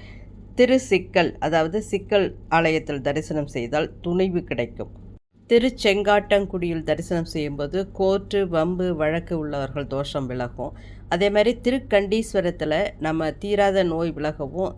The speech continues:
தீராத புண் ஆறவும் தரிசனம் செய்து பிரார்த்தனை செய்யலாம். திருக்கருக்குடி, அதாவது இன்றைய மருதாநல்லூரில்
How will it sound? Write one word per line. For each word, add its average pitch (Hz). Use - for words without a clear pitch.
தீராத 196
புண் 185
ஆறவும் 147
தரிசனம் 147
செய்து 117
பிரார்த்தனை 127
செய்யலாம். 98
திருக்கருக்குடி, 196
அதாவது 175
இன்றைய 180
மருதாநல்லூரில் 165